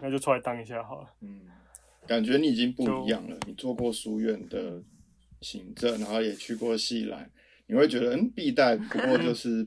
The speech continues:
Speaker 2: 帮大家统计事情的感觉，
Speaker 1: <laughs>
Speaker 2: 所以不会。
Speaker 1: 就，就真的是小事情啊。
Speaker 2: 嗯，嗯。
Speaker 1: <laughs>
Speaker 2: 那你有没有因为这样
Speaker 1: 主要是，可是有些人
Speaker 2: 更认识一些同学？
Speaker 1: 哦，我那时候，我比较尴尬是我那时候发必跑，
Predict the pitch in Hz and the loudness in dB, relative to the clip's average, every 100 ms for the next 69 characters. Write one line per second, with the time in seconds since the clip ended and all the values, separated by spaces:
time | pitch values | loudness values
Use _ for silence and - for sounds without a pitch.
0 | - 113 113 110 110 - 95 - 104 - | 0 2 2 2 -2 -4 -12 -8 -8 -8
1 | - - - - - - - - - - | -12 -12 -12 -12 -12 -14 -16 -20 -20 -20
2 | - - 113 117 - - 113 104 - 185 | -20 -4 -2 -2 -6 -8 -4 0 2 2
3 | 202 202 196 185 180 156 127 107 139 135 | 2 4 6 4 2 2 2 2 0 -2
4 | 131 - 87 - 151 151 156 - - - | -6 -12 -8 -2 -2 -2 -6 -10 -18 -18
5 | - - - _ 147 180 147 151 147 175 | -20 -20 -20 _ 4 6 8 8 10 10
6 | 185 143 143 135 208 160 180 127 117 117 | 10 10 8 8 8 8 8 8 6 6
7 | 120 110 117 113 107 110 - 110 - - | 4 4 -2 -2 -2 -4 -6 -14 -14 -14
8 | - - - - - _ _ _ _ _ | -14 -16 -18 -20 -20 _ _ _ _ _
9 | _ _ _ _ _ _ _ _ _ _ | _ _ _ _ _ _ _ _ _ _
10 | _ 190 180 165 214 214 196 190 - 156 | _ 8 10 10 8 8 6 4 2 4
11 | 151 - - 214 208 214 226 202 202 170 | 4 0 4 6 8 8 8 8 4 2
12 | 175 156 156 151 151 - 139 143 - | 2 6 4 4 -4 -10 -12 -12 -18